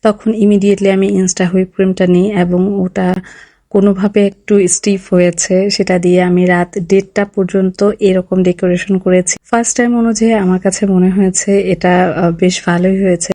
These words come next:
আরেকটু স্যাটিসফাইড হতাম যদি কাজটা একদম পারফেক্টলি হতো। কেক ডেলিভারি দেওয়ার জন্য কোনো বক্সও আমি কিনিনি, তো finally আমাকে এটাতে ডেলিভারি দিতে হয়েছে।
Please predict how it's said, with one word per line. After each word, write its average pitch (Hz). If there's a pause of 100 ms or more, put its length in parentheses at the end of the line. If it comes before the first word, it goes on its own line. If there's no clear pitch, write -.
(120)
আরেকটু 214
স্যাটিসফাইড 202
হতাম 196
যদি 190
কাজটা 185
একদম 185
পারফেক্টলি 180
হতো। 175 (160)
কেক 208
ডেলিভারি 202
দেওয়ার 196
জন্য 190
কোনো 190
বক্সও 180
আমি 180
কিনিনি, 180
তো 180
finally 175
আমাকে 175
এটাতে 165
ডেলিভারি 165
দিতে 165
হয়েছে। 170